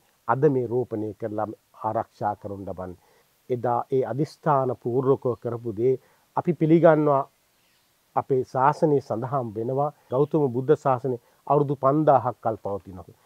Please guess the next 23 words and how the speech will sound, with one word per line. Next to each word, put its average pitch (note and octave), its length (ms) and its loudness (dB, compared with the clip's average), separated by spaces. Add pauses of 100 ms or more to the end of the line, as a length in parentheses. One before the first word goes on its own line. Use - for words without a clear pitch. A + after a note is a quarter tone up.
(220)
දෙදාස් C#3 480 0 (720)
පන්සිය C#3+ 440 0
හැට C#3 300 -6
පහක් D#3+ 340 -2
මේ D3 220 4
වෙනකොට C#3+ 320 4 (220)
කාලය B2+ 340 4
ගත A2+ 240 -2
වෙලා G2+ 300 -8
ඉවරයි. F2+ 160 -16
තවත් C#3 260 0
දෙදාස් C#3 440 0
හාරසිය D3 540 2 (460)
තිස් D#3+ 140 -2
පහක් D#3+ 300 4
විතර C#3 220 -2
පමණ C3 280 -2
කාලයක් B2+ 400 -4
අපිට A#2 200 -8
ඉදිරියේ C#3 400 0
ඉතුරු C#3 240 -4
වෙලා G#2+ 240 0
තිබෙනවා. F#2+ 360 -12